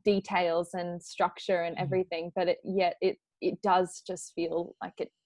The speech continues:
Speaker 1: comes together for you. So
Speaker 2: Mm.
Speaker 1: what's that experience like for you when it,
Speaker 2: Mm.
Speaker 1: when it's in the physical and you have to be really on?
Speaker 2: Yes. Yes, I hear you. I, I,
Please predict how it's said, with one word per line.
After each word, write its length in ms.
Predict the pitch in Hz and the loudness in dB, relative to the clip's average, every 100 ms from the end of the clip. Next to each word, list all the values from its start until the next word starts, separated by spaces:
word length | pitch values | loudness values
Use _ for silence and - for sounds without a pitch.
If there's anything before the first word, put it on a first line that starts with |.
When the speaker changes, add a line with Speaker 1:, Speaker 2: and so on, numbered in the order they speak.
| _ | _
Speaker 1:
comes 440 | - 180 156 170 - | -4 -2 -2 -6 -14
together 480 | - 160 - - 175 _ _ _ _ _ _ | -4 -2 -2 -6 -12 _ _ _ _ _ _
for 80 | 175 | -4
you. 260 | 147 95 92 | -2 -4 -2
So 60 | 196 | 2
Speaker 2:
Mm. 480 | 208 202 190 160 131 | 4 4 4 2 2
Speaker 1:
what's 280 | 247 247 - | 0 0 0
that 140 | 202 | 2
experience 760 | 226 - - 196 180 170 208 - | 2 -2 -2 -2 -2 -6 -10 -6
like 420 | 175 175 - - _ _ _ _ | -4 -4 -6 -16 _ _ _ _
for 60 | 196 | 0
you 440 | 180 165 180 190 _ | 2 0 -2 -10 _
when 200 | 196 185 | -8 -6
it, 140 | 180 - | -6 -8
Speaker 2:
Mm. 60 | 143 131 | -14 -4
Speaker 1:
when 180 | 196 196 | 0 0
it's 160 | - | 2
in 100 | 208 | 2
the 120 | 180 175 | 0 2
physical 420 | 208 185 196 185 175 | 2 2 0 -2 -2
and 100 | 165 | -4
you 60 | 160 | -6
have 160 | 160 - | -8 -6
to 80 | 165 | -4
be 160 | 165 | -4
really 580 | 170 170 165 160 165 170 _ _ _ _ | -2 2 4 4 -2 -8 _ _ _ _
on? 440 | 180 170 170 170 170 _ _ _ _ _ _ _ _ _ _ _ _ _ _ _ _ _ | -2 -2 -2 -8 -12 _ _ _ _ _ _ _ _ _ _ _ _ _ _ _ _ _
Speaker 2:
Yes. 420 | 160 131 127 - - - - - | 0 2 0 -4 -6 -20 -20 -4
Yes, 280 | 196 156 127 | 4 6 6
I 120 | 170 | 4
hear 180 | 147 185 | 4 4
you. 200 | 160 143 - | 4 4 4
I, 160 | 214 - | 4 6
I, 160 | 233 | 4